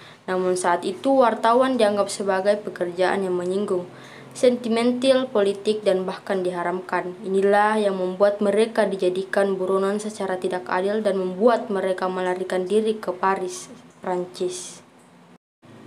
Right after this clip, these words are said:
Namun hari itu, pada April seribu sembilan ratus enam puluh delapan,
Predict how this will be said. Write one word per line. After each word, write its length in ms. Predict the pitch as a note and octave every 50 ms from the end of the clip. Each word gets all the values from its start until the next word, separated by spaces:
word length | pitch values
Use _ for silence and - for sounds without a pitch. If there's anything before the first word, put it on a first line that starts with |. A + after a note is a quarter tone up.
| - -
Namun 880 | - G#3+ G#3 G3+ G#3 G#3+ G#3+ G#3+ A3 A#3+ B3+ B3+ C4 B3+ C4 B3+ A#3 A3+
hari 320 | A#3 G#3+ G#3+ G#3+ - -
itu, 320 | G#3+ G#3+ - A#3+ A#3+ B3 A#3+ -
pada 240 | A3+ G#3 G3 G3 G3
April 400 | G#3 G#3+ - - G#3 G#3 G3+ G3+
seribu 400 | - - A3 G#3 G#3+ G#3+ G3+ A3
sembilan 480 | A3 A3 - G#3 G#3 G#3 G3+ G3+ G3+ G#3
ratus 480 | G#3 G3+ G3+ - A3 G#3+ - - G#3+
enam 160 | G3 F#3+ G3
puluh 160 | F#3+ G3 G3 F#3+
delapan, 640 | F#3 F#3 F#3 F#3 F#3 - - A3 A3 A3+ B3 B3